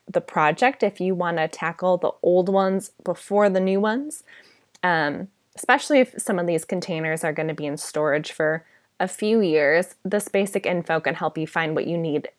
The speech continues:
quickly. So I know lots of quilters like to take January to organize their projects and get their spaces under control. Um, so they start off the new year with a clean space and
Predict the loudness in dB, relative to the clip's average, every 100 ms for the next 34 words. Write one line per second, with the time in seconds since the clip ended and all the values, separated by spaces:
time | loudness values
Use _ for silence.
0 | _ _ -20 2 2 2 -4 -4 -4 -12
1 | _ _ _ _ _ _ _ _ _ -20
2 | -20 _ -2 2 4 6 6 6 6 0
3 | 2 0 2 2 2 -2 -4 -6 -6 -6
4 | -8 -2 2 4 6 6 4 6 4 4
5 | -4 -20 -20 -2 2 2 4 6 6 4
6 | 2 0 2 0 0 2 2 2 2 0
7 | 0 -6 -4 -4 0 -2 0 -2 -2 -4
8 | 0 2 2 2 2 2 -2 -2 -2 -4
9 | -8 -4 0 4 4 2 -2 -8 -20 -20
10 | -4 -2 0 -4 -12 _ _ _ -4 2
11 | 2 2 -2 _ _ _ -2 2 4 4
12 | 4 4 4 4 4 4 4 -2 -2 0
13 | 4 4 2 2 4 2 0 -2 -2